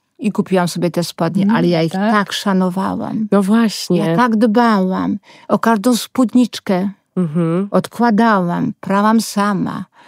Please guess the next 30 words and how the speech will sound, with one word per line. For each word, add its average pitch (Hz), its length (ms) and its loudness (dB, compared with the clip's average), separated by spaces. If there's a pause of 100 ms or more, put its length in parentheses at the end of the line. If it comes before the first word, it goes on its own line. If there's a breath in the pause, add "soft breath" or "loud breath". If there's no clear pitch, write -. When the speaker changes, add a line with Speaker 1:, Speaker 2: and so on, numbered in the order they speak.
(320 soft breath)
Speaker 1:
I 180 100 -8
prasowałam 214 580 2
sama. 185 440 -2
I 190 40 0
jak 196 260 -2
ja 220 100 2
się 214 180 -4
cieszyłam 262 680 2
nią, 208 140 0
że 208 160 0
ją 214 100 4
mam. 226 440 0 (920 loud breath)
Miała 180 200 0
dla 180 160 0
mnie 180 160 2
dużą 233 320 2
wartość. - 840 -4 (720 soft breath)
Speaker 2:
To 180 120 -2
taka 208 240 -2
siostra 220 360 0
Speaker 1:
No. 175 60 0
Speaker 2:
moja 160 220 0
była. 160 280 0
Ja 220 140 2
natomiast 233 300 0
Speaker 1:
Właśnie. 202 200 0
Speaker 2:
miałam 196 180 0
wszystko 208 340 -2
Speaker 1:
No. 190 60 -2
Speaker 2:
tak, 175 320 0